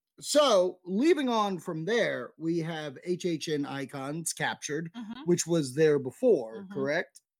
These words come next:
Speaker 2: Yep.
Speaker 1: Okay, so I'm into it because now I'm like, "Ooh, this is our,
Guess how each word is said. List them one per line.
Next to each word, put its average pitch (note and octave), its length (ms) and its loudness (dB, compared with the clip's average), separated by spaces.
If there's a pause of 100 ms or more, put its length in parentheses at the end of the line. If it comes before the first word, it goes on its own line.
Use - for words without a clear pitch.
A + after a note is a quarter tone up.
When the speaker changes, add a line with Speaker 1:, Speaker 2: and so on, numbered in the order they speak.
(140)
Speaker 2:
Yep. A#3+ 100 -4 (400)
Speaker 1:
Okay, D3+ 380 2 (220)
so G#3 680 4
I'm D4 200 6
into G3 360 2
it G#3+ 140 0
because E3 320 -4
now F3 260 -4
I'm F3 180 -4
like, D3+ 440 -4 (340)
"Ooh, G#3+ 260 4
this F3+ 280 4
is F3 180 0
our, D3+ 720 0